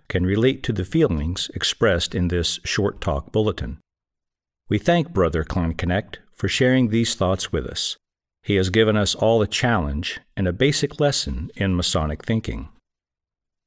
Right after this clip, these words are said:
It is a bit out of the way, but you decide, in a fit of self-congratulation, to take the next turn and go the several blocks to the hospital. The parking lot is hot,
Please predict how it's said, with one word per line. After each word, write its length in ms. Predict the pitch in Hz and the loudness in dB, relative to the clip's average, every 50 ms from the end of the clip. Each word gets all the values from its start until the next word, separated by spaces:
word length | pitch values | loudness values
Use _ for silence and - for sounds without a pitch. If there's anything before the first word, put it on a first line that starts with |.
| _ _ _ _ _ _ _ | _ _ _ _ _ _ _
It 140 | - 101 107 | 0 2 2
is 140 | 113 95 107 | 2 2 4
a 40 | |
bit 280 | 101 113 139 135 - - | 4 6 6 6 6 4
out 160 | 113 113 113 | 4 4 4
of 80 | 117 107 | 4 4
the 80 | 113 | 4
way, 420 | 113 104 98 87 82 82 85 95 - - - - - _ _ | 4 4 4 4 4 2 0 -2 -4 -8 -14 -20 -20 _ _
but 120 | - 107 127 | -4 -2 0
you 120 | 160 190 | 0 0
decide, 680 | 156 123 - - - 117 82 64 60 67 80 104 - - - - - - _ - | 0 0 0 0 0 0 0 -2 -4 -6 -6 -8 -8 -12 -18 -20 -20 -20 _ -6
in 120 | - 90 | -4 -2
a 80 | - - | -2 -4
fit 420 | - - 127 127 143 - - - - _ | -2 0 2 2 0 -2 -8 -18 -12 _
of 200 | - 87 73 - | -4 -4 -4 -2
self-congratulation, 1300 | - - - 131 131 - - 98 95 90 90 82 76 - 80 71 78 71 67 - - 87 90 98 - - - _ _ - - _ _ - | -2 0 2 2 2 2 0 -2 0 0 0 0 -2 -4 -4 -4 -4 -4 -4 -4 -4 -4 -4 -4 -6 -10 -18 _ _ -20 -20 _ _ -8
to 80 | - 151 | -6 -2
take 280 | - 190 190 185 185 | 2 2 2 2 2
the 60 | - | 2
next 360 | 135 135 139 139 - - - - | 2 2 2 0 -2 -4 -6 -4
turn 500 | - - 80 78 76 78 85 104 - - - - - | -4 -2 -2 0 0 -2 -4 -6 -8 -12 -18 -12 -6
and 160 | - 107 107 | -4 -2 0
go 140 | 107 127 139 | 2 2 2
the 80 | 135 123 | 2 2
several 440 | - - - 131 127 127 143 139 135 | 0 0 2 2 2 2 0 -2 0
blocks 460 | 131 110 87 - - - - - - | 0 0 0 0 -2 -6 -8 -8 -6
to 100 | - 131 | -4 -4
the 80 | 127 139 | -4 -2
hospital. 580 | - - 151 143 - - - - - - - - _ _ _ _ _ _ _ _ _ _ _ _ _ _ _ _ _ | -2 -2 -2 -2 -2 -4 -6 -6 -8 -10 -14 -18 _ _ _ _ _ _ _ _ _ _ _ _ _ _ _ _ _
The 80 | - 76 | -8 -2
parking 400 | - 113 104 95 - 98 90 87 | 0 0 0 2 0 0 0 2
lot 240 | 92 90 90 85 | 2 2 0 0
is 140 | 80 71 - | -2 -4 -4
hot, 400 | - - 107 95 - - - - | -4 -2 -2 -2 -2 -2 -6 -12